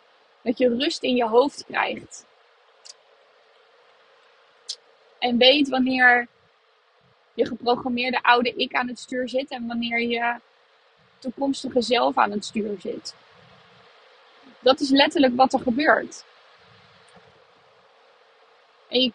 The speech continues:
kunt gewoonweg dan het spel spelen om het leven te kunnen komen zoals het voor jou de bedoeling is.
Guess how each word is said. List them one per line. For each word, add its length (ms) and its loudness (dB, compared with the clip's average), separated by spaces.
kunt 300 -4
gewoonweg 720 2
dan 340 2
het 200 -2
spel 420 4
spelen 840 -4
om 140 -6
het 120 -8
leven 640 -2
te 140 -8
kunnen 320 -4
komen 340 -4
zoals 260 0
het 120 -8
voor 120 -4
jou 180 0
de 80 -4
bedoeling 500 -4
is. 160 -18